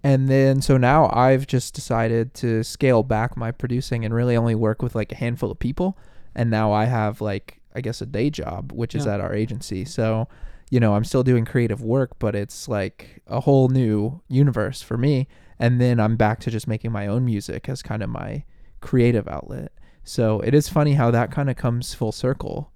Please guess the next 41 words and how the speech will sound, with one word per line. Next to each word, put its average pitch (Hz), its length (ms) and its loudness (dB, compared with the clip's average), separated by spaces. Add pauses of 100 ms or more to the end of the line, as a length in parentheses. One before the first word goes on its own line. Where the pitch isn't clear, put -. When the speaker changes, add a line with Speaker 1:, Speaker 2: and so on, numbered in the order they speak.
(120)
Speaker 2:
Yeah. 147 120 2
Speaker 1:
with, 135 120 0
for 151 140 2
me, 151 240 4
whereas 127 300 8
for - 140 -4
you, 139 260 8
it 101 140 6
was 117 180 -4
like, 104 220 0
"Oh, 135 160 6
I 113 120 0
could 135 160 -2
be 117 120 -2
doing 113 240 -2
this 110 140 -6
whole 117 200 0
other 117 160 -4
thing 135 480 -4 (440)
that 104 120 2
isn't 127 260 0
just - 240 -6
singing, 113 560 -4 (540)
you 123 100 -2
know, 90 200 -4
or 107 80 -2
playing 110 320 -4
guitar." 120 520 -4 (120)
Speaker 2:
Yeah. 139 220 2 (680)
Speaker 1:
And 143 160 4
then 147 160 4
for 147 160 4
me, 202 220 4
it's, - 180 -2
like, 170 140 4
the 147 80 4
opposite, - 500 0 (160)
where 127 140 0
that's 120 200 -2
kind 123 220 -2
of, 117 320 -4